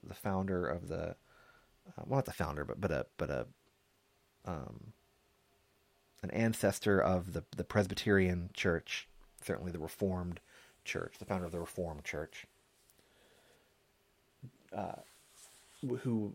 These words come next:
famously broke from so many things and, and, and was so angry at the Roman Catholic Church, nonetheless, nonetheless, uh,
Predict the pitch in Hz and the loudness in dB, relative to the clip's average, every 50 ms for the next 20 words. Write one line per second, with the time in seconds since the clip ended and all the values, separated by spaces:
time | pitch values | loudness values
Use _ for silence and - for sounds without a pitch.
0 | - - - - 131 123 127 127 123 - - 110 101 - - 110 104 101 - - | -10 -14 6 8 10 10 10 8 6 8 6 6 6 8 10 10 10 8 6 2
1 | - 101 101 - - 117 113 110 107 104 104 95 98 107 104 95 95 90 92 92 | 2 2 2 6 6 8 8 8 8 6 4 2 4 4 4 4 4 2 2 0
2 | - 90 98 90 - 52 90 92 87 87 - - 117 113 110 101 110 110 107 101 | 2 0 0 0 0 -2 0 0 0 -2 2 4 6 6 8 8 6 4 4 4
3 | 92 92 - - 95 87 85 85 85 - 92 - - - - - 98 90 - - | 4 2 4 4 2 4 4 2 2 0 2 2 0 -4 0 0 0 0 0 -4
4 | - - - - - - 117 113 120 131 147 165 175 165 147 143 131 127 127 107 | -12 -16 -16 -16 -2 2 8 12 12 12 12 12 10 8 8 8 8 10 8 8
5 | - - - - - - - - - - - 104 110 123 131 127 120 113 110 101 | 6 2 -2 -8 -10 -12 -14 -20 -14 -2 4 8 10 10 10 12 10 10 10 10
6 | 92 85 82 - - - - - - - _ - - - - - - - - - | 8 6 2 0 -6 -10 -10 -12 -14 -18 _ -20 -20 -20 -20 -20 -20 -20 -20 -20
7 | _ _ _ _ _ _ _ _ _ _ _ _ _ _ _ _ _ _ _ _ | _ _ _ _ _ _ _ _ _ _ _ _ _ _ _ _ _ _ _ _
8 | _ _ _ _ _ _ _ _ _ - - - - - - | _ _ _ _ _ _ _ _ _ -10 -8 -8 -6 -8 -10